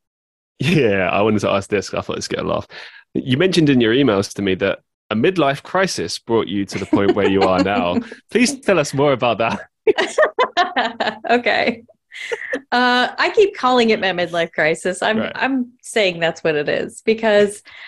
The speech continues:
Speaker 2: um, well, like I said, I'd been working in corporate America for pretty much my entire adult life. And I just came to the conclusion, like, I'm not, I'm not happy. And now's the time, you know, like, I'm, none of us are guaranteed tomorrow.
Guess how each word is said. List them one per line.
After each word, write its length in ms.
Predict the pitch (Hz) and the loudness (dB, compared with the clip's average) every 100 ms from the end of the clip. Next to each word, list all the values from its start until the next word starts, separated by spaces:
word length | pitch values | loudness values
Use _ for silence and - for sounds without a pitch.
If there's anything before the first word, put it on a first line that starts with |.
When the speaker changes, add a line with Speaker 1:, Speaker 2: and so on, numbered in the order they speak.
| - - _ - | -20 -20 _ -6
Speaker 2:
um, 600 | 220 240 208 196 208 - - | -2 0 2 0 -2 -8 -2
well, 120 | 339 | 2
like 140 | 370 | 4
I 200 | 359 302 - | 2 0 -4
said, 320 | - 302 277 | -4 0 2
I'd 220 | 233 262 254 | 4 2 2
been 140 | 254 | 0
working 320 | 247 247 247 | 0 -2 -2
in 420 | 226 220 220 202 _ _ - | 0 0 -4 -6 _ _ 0
corporate 300 | 208 202 202 | 0 2 0
America 540 | 190 185 190 180 175 | 2 0 2 0 0
for 380 | 175 170 165 - _ - | 0 0 0 -6 _ -2
pretty 140 | 247 | 2
much 200 | 226 226 | 2 0
my 80 | 220 | -2
entire 340 | 190 202 202 | -2 -2 -2
adult 240 | 196 170 - | 0 -2 0
life. 380 | 233 233 196 _ - | 0 2 0 _ -6
And 300 | 180 175 175 | 0 0 0
I 160 | 185 | -2
just 260 | 180 190 - | -4 -8 -4
came 160 | 220 202 | -2 0
to 60 | |
the 120 | 185 | -4
conclusion, 480 | - 180 - 254 262 | -4 -6 2 2 2
like, 140 | 185 196 | 0 -2
I'm 100 | 202 | 0
not, 300 | 254 262 - - - - - _ | 0 0 -4 -20 -20 -20 -20 _
I'm 100 | 214 | 0
not 180 | 254 247 | 0 0
happy. 560 | 214 269 - 226 175 170 | 0 0 2 2 4 2
And 420 | - 196 196 185 - - | 2 0 0 -8 -12 -12
now's 480 | 185 202 294 381 - | -4 0 0 0 -2
the 100 | 214 | -4
time, 800 | - 220 370 - - - 220 _ | -2 -4 -2 -4 -6 -8 -10 _
you 180 | 226 208 | -2 0
know, 320 | 208 220 285 | 2 2 2
like, 340 | 269 226 226 226 _ _ _ _ _ - | 4 2 2 -8 _ _ _ _ _ -4
I'm, 340 | 226 311 - _ _ _ - | -2 -2 -4 _ _ _ -6
none 220 | 220 262 | 0 2
of 80 | 285 | 2
us 120 | 262 | 0
are 40 | 208 | 0
guaranteed 380 | 240 233 240 214 | 0 0 -2 -4
tomorrow. 540 | 208 220 165 165 180 | 0 0 0 -4 -6